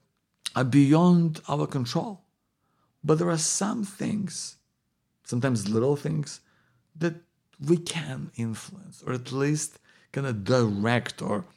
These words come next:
or, or, or kind of tweak somehow to make things just a little bit better. Make things just a little bit different, just so that you can feel like you're taking that next step forward.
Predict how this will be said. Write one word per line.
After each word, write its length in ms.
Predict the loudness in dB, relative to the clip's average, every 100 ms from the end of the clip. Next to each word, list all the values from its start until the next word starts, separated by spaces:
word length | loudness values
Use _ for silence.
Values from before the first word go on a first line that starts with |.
| _ _
or, 120 | -6
or, 460 | -6 -6 -6 -8 -12 -12
or 100 | -12
kind 180 | -4 -4
of 180 | -4 -6
tweak 400 | -2 2 2 0
somehow 680 | -4 -4 -6 -8 -10 -14 -20 _ _ _ _ _ _ _
to 80 | 0
make 600 | 2 4 4 4 0 -20 _ _
things 320 | -2 -2 -2
just 200 | -2 2 4
a 40 |
little 420 | 4 6 6 4
bit 280 | 0 -6 -4
better. 360 | -6 -6 -10 -18 _ _ _ _ _ _ _ _ _ _ _ _ _ -4
Make 240 | 2 2
things 280 | 2 0 0
just 220 | 0 2
a 60 | 2
little 520 | 2 4 4 6 4
bit 200 | 2 0
different, 640 | -2 -4 -4 -10 -14 -14 -16 _ _ -6
just 320 | 0 2 2
so 120 | 0
that 240 | 0 -2 -4
you 100 | -6
can 160 | -6
feel 340 | -8 -6 -2 -2
like 360 | -2 -2 -4 -10 _ -20 -20 _ -8
you're 120 | -8
taking 440 | -4 -4 -2 -2
that 200 | -2 -6
next 380 | -8 -8 -6 -4
step 340 | -6 -6 -10 -12
forward. 640 | -12 -8 -8 -8 -14